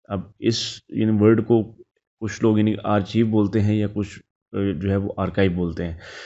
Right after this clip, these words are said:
तो आपने इस पे क्लिक कर देना है, add to archive पे। इसके बाद आपके सामने इस तरह की जो है वो विंडो ओपन हो जाएगी। आपने क्या करना है कि यहाँ आर्काइविंग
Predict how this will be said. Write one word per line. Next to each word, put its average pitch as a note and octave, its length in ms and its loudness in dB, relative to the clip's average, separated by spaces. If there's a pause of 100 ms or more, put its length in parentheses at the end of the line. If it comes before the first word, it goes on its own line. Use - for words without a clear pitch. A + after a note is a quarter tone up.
(460)
तो A2+ 100 -2 (160)
आपने B2+ 300 4
इस C3+ 180 -2
पे C3 120 -2
क्लिक B2 240 0
कर A#2+ 120 4
देना A#2+ 220 4
है, - 160 -4
add A2 400 0
to C3+ 160 0 (800)
archive G#2 460 0
पे। D3 120 0 (680)
इसके D#3 280 4
बाद B2+ 300 4
आपके A2 400 0
सामने G2+ 340 2 (120)
इस A2+ 160 -6
तरह G#2+ 180 0
की G#2+ 360 -12
जो G2+ 80 -2
है G2+ 60 2
वो F#2+ 340 -4 (240)
विंडो G#2 220 6
ओपन A#2+ 220 4
हो A2+ 100 4
जाएगी। A2 320 2 (140)
आपने A2+ 320 0
क्या A2 160 0
करना G2 260 -2
है G#2 200 0
कि A2 440 -4 (320)
यहाँ G#2+ 300 0
आर्काइविंग G#2+ 640 2